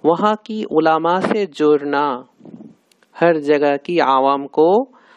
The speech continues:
मदारिस से जोड़ना, ये हमारा गश्त का बुनियादी मकसद है।" প্রত্যেক জায়গার সাধারণ মানুষদের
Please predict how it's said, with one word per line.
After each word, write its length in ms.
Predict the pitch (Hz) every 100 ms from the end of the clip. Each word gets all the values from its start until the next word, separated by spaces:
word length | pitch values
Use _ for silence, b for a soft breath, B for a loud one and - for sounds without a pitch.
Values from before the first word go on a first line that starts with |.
| b b
मदारिस 720 | 151 160 170 165 165 226 214
से 160 | 208 202
जोड़ना, 760 | 151 151 143 135 135 160 214 269 b b b b
ये 180 | 170 196
हमारा 760 | 180 151 139 139 139 156 214 269 b b b 139
गश्त 440 | 131 196 - -
का 360 | - 180 202 202
बुनियादी 760 | 143 156 156 160 156 151 208
मकसद 500 | 170 156 - 170 165 127
है।" 600 | 135 139 139 131 113 - _ _ _ _ _ _ _ _ _ _ _ -
প্রত্যেক 500 | 214 _ - 254 214
জায়গার 500 | 175 160 156 180 226
সাধারণ 600 | - 175 170 170 175 151
মানুষদের 760 | 127 135 185 233 156 151 170